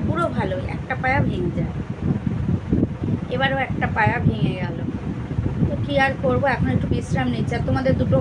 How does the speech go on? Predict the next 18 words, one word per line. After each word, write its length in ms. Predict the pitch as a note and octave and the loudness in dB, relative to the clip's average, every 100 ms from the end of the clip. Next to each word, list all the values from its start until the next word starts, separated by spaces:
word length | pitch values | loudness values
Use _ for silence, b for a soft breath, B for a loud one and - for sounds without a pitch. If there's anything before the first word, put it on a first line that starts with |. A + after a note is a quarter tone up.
| C4+ | 4
কাজ 120 | B3+ B3 A3+ | 2 2 2
দেখাইনি 400 | G#3 B3 C4 B3+ A#3+ | 2 0 -2 -2 -2
সকাল 200 | A3+ A3+ - | -2 -2 2
থেকে। 140 | D5 D5+ - - - - | 2 0 -4 -4 -4 2
কেচেছি, 440 | B3+ B3+ C4+ - D4+ - | 0 4 2 2 0 2
কেচে 280 | A#3+ A3+ C4+ B3+ | 0 2 4 4
এসে 160 | - D4+ B3 | 2 0 0
আমি 120 | A3+ C4 | 0 -2
যে 40 | A#3+ | 0
বাসন 240 | G3 - - | 0 2 2
কোসন 200 | C#4+ D#4 C4+ | 2 2 0
উপর 160 | A#3+ C#4+ D#4 | 0 -2 0
দিয়েছিলাম, 440 | C#4+ - C4 D4 C4+ | -2 0 2 2 2
বাসন 220 | G#3 - B3+ | 2 2 2
কোসন 200 | B3+ C#4 B3 | 0 0 0
গুছিয়েছি। 460 | A#3+ - G#3+ G#3 G#3 | -2 -2 -4 -6 -4
ঘরে 160 | G#3 A3+ - | -2 0 0
কিছু 160 | A#3+ | 0